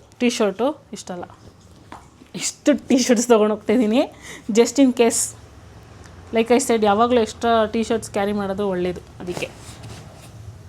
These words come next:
ಎಲ್ಲ ಹಿಂಗೆ ರೋಲ್, ರೋಲ್, ರೋಲ್, ರೋಲ್ ಮಾಡಿ ಫಿಟ್ ಮಾಡ್ತಾಯಿದ್ದೀನಿ.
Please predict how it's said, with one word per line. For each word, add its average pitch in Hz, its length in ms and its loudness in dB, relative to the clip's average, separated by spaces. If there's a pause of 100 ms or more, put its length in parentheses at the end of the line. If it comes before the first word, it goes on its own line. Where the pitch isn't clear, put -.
(920)
ಎಲ್ಲ 202 160 -6
ಹಿಂಗೆ 208 200 -4
ರೋಲ್, 196 220 -2
ರೋಲ್, 196 260 -2
ರೋಲ್, 196 300 0
ರೋಲ್ 196 280 -2
ಮಾಡಿ 196 380 -4 (1000)
ಫಿಟ್ 233 180 -6
ಮಾಡ್ತಾಯಿದ್ದೀನಿ. 208 520 -4